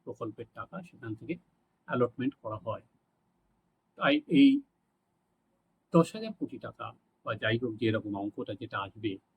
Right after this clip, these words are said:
কর্মীদের দিতে গেলে কোথা থেকে রাজ্য সরকার টাকার সংস্থান করবে? কারণ এই সরকার কোনো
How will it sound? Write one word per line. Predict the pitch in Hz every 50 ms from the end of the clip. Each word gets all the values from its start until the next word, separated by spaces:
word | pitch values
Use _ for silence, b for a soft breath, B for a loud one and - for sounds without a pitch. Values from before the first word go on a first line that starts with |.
| _ _ _ _ _ _ _ _ -
কর্মীদের | 139 135 135 147 151 147 131 -
দিতে | 120 113 - 113 104 107
গেলে | 104 107 143 175 180 _ -
কোথা | 196 190 - - 196 175
থেকে | 170 - 170 156 135
রাজ্য | 120 113 110 110 - - 143 131
সরকার | - - 123 113 110 - 143 170 175 -
টাকার | - 123 107 - 139 151 170 - -
সংস্থান | - 131 117 117 - _ - - 117
করবে? | 113 - 120 117 110 113 110 - _ _ _ _ _ _ _ _ _ _ _ _ _ _ _ _ _ _ _ _ _ _ _ -
কারণ | - 156 160 165 135 120 131 -
এই | - 170 185 - - -
সরকার | 139 120 - - 120 107 98 98 - - - - _ _ _ _ _ _ _ _ - -
কোনো | 131 127 147